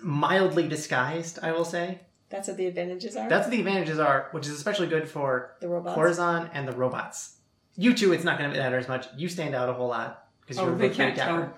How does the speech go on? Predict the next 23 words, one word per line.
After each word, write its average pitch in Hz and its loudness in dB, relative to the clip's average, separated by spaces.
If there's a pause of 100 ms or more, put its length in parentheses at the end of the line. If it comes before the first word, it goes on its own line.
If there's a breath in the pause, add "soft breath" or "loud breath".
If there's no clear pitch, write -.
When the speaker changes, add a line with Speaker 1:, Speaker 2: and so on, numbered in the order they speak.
(140)
Speaker 3:
that 151 -4
we've 151 -6
got 143 -4
robots. 139 -4 (540)
Speaker 1:
Yeah, 156 0
I 156 2
will 170 2
say, 170 4
like, 151 0 (160)
you 175 4
have 254 8
the 254 4
advantages. 143 0 (440)
Corazon 180 2
and 147 -4
the 139 -2
robots 147 -2
are 123 -4 (200)
still, - 2
like, 135 0
in 143 -4
the 123 -6 (220)
brush. - 0